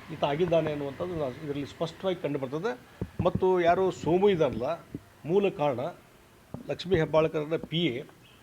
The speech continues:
ಮತ್ತು ತಹಶೀಲ್ದಾರು, ಇನ್ನೊಬ್ಬ ವ್ಯಕ್ತಿ, ಈ ಮೂರು ಜನ ಈಗ ಆರೋಪಿ ನಂಬರ್ ಒನ್, ಟೂ, ತ್ರೀ ಅಂತಿದ್ದಾರೆ. ಹೀಗಾಗಿ ಅವ್ರ ಮೇಲೆ ಎಫ್ ಐ ಆರ್ ಆಗಿದೆ, ಎಲ್ಲ ಆದಮೇಲೆ ಈಗ ಅವ್ರಿಗೆ ಏನು, ಅವ್ರದ್ದೇನು ತಪ್ಪು ಮಾಡಿಲ್ಲ ಅಂತಂದ್ರೆ,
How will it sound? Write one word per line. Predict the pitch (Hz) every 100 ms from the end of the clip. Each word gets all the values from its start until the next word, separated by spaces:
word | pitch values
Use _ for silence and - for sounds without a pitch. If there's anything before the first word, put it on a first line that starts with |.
| -
ಮತ್ತು | 170 185
ತಹಶೀಲ್ದಾರು, | - 156 156 214 160 113 123 180
ಇನ್ನೊಬ್ಬ | 175 190 202
ವ್ಯಕ್ತಿ, | 175 160 151 127 - - - -
ಈ | 160
ಮೂರು | 147 185 226
ಜನ | 202 202
ಈಗ | 208 196 190
ಆರೋಪಿ | 190 160 175 175
ನಂಬರ್ | 175 175
ಒನ್, | 160 160 165
ಟೂ, | 165 160
ತ್ರೀ | - 185
ಅಂತಿದ್ದಾರೆ. | 175 165 127 107 - - - - - - -
ಹೀಗಾಗಿ | 165 180 196 165 190 -
ಅವ್ರ | 143 175 196
ಮೇಲೆ | 185 202 202
ಎಫ್ | 160 -
ಐ | 175
ಆರ್ | 196
ಆಗಿದೆ, | 208 175 127 98 - - -
ಎಲ್ಲ | 160
ಆದಮೇಲೆ | 208 185 180 139 104 - - - - - - -
ಈಗ | 185 185
ಅವ್ರಿಗೆ | 190 202 196
ಏನು, | 190 214 208
ಅವ್ರದ್ದೇನು | 165 196 202 233
ತಪ್ಪು | 233 185 -
ಮಾಡಿಲ್ಲ | 170 214 208
ಅಂತಂದ್ರೆ, | 175 135 120